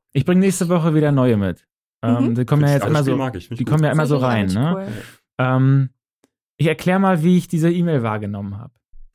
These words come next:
Speaker 1: Ähm, ich mach die auf und mir kommen drei Bilder entgegen mit unterschiedlichen Posen von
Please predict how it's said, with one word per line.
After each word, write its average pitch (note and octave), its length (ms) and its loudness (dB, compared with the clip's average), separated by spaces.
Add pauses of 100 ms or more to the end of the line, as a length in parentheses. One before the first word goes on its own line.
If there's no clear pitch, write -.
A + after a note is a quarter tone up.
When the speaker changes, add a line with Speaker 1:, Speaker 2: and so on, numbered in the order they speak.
(380)
Speaker 1:
Ähm, A#2+ 680 -4
ich A#2+ 120 -6
mach D3 180 0
die C#3+ 140 -4
auf F#3 360 -8 (760)
und B2+ 300 -2
mir C3 160 -4
kommen C#3+ 520 -2 (800)
drei D#3+ 340 -2
Bilder F3+ 540 0
entgegen C#3 680 -4 (600)
mit C3 200 -6
unterschiedlichen E3+ 680 -2
Posen F3+ 600 -2 (1080)
von E3+ 500 0